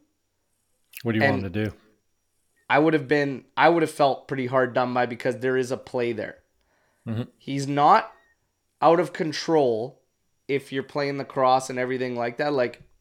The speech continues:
Speaker 2: I, originally, my mind on watch along, obviously, emotions kicking in, clear penalty.
Speaker 1: Mm-hmm.
Speaker 2: That's a penalty all day, P K. But upon,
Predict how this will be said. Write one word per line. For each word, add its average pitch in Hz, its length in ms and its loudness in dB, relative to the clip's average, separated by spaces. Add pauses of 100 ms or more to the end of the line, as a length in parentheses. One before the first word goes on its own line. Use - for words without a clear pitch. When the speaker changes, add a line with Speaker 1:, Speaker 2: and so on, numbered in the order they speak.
(360)
Speaker 2:
I, 123 200 -2 (100)
originally, 180 640 0
my 147 280 2
mind 143 320 0
on 135 140 -4
watch 131 260 -2
along, 135 220 -2 (440)
obviously, 143 540 0
emotions 135 460 -4
kicking 131 260 -4
in, 127 160 0 (480)
clear 170 220 0
penalty. 147 480 -4
Speaker 1:
Mm-hmm. 107 80 -6
Speaker 2:
That's 127 220 2
a - 40 -12
penalty 143 480 -4
all 117 200 -4
day, 143 500 0
P 131 100 -6
K. 156 220 -2
But 139 360 0 (600)
upon, 156 640 6